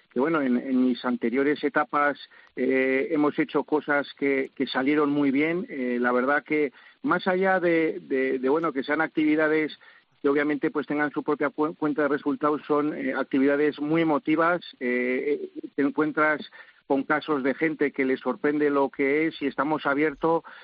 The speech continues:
eh, a, como siempre lo, n-, nos has propuesto, eh, y además, eh, se pueden hacer muchísimas cosas para que de una vez por todas en este país, ya no sé, bueno, tiene que, y seguirá habiendo gente de todo,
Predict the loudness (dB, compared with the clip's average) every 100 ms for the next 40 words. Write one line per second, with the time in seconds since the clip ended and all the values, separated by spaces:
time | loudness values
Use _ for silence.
0 | -14 -4 0 2 2 0 0 0 0 0
1 | 0 2 2 4 2 2 0 0 -2 -2
2 | -2 -2 -2 -2 -2 0 -2 0 0 -2
3 | -4 -20 _ -6 -2 0 2 4 4 2
4 | -2 -10 -20 _ -6 -4 -4 -4 0 0
5 | 0 0 0 -2 0 0 0 0 0 0
6 | 0 -2 -2 0 0 -2 -6 _ _ _
7 | -2 0 0 0 2 0 -4 -8 0 2
8 | 2 0 0 -2 0 0 0 -2 -2 0
9 | -2 0 2 2 0 -6 _ 0 2 2
10 | 0 0 2 0 -2 -4 -6 -2 0 0
11 | -2 -2 -4 -2 0 2 2 2 0 0
12 | 0 2 2 2